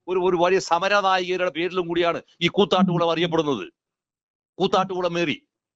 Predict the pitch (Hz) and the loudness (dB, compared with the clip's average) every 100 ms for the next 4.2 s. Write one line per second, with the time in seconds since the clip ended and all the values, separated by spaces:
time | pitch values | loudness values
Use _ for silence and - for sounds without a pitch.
0 | - - - 196 196 208 196 196 208 214 | -4 0 2 4 2 -2 -4 -4 -4 -2
1 | 175 170 196 208 190 202 180 196 202 196 | 0 0 0 -2 -2 -4 0 0 0 0
2 | 175 175 202 165 214 202 196 196 185 185 | 0 0 -4 -2 0 2 2 0 -2 -4
3 | 202 190 175 190 190 190 185 190 190 185 | -4 -4 -6 -6 -4 -2 0 0 0 0
4 | 175 131 | 0 -4